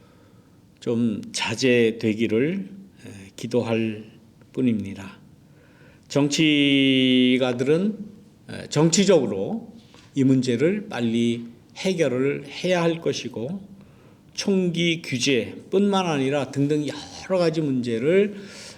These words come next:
어, 제도적으로, 어, 고쳐나가지 않으면, 어, 이런 일은 계속 이루어질 것입니다. 이러한 인간의 죄악성에 대해서 우리는 솔직하게 인정을 하고 하나님의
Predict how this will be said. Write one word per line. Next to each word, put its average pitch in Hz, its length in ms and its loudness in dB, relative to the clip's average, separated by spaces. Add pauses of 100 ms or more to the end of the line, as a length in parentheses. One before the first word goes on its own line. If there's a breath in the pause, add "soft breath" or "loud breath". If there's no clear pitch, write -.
(120)
어, 104 240 -4
제도적으로, 123 1080 0 (200)
어, 95 540 -14
고쳐나가지 120 760 -2
않으면, 107 640 -4 (560)
어, 104 260 -14
이런 120 360 2
일은 156 380 0
계속 - 480 -8 (220)
이루어질 107 920 -4
것입니다. 107 580 -14 (340 loud breath)
이러한 151 340 2
인간의 139 720 4
죄악성에 120 640 0
대해서 104 340 -4
우리는 113 480 -2 (300 loud breath)
솔직하게 120 580 -8
인정을 107 420 -4
하고 107 220 -2
하나님의 165 840 0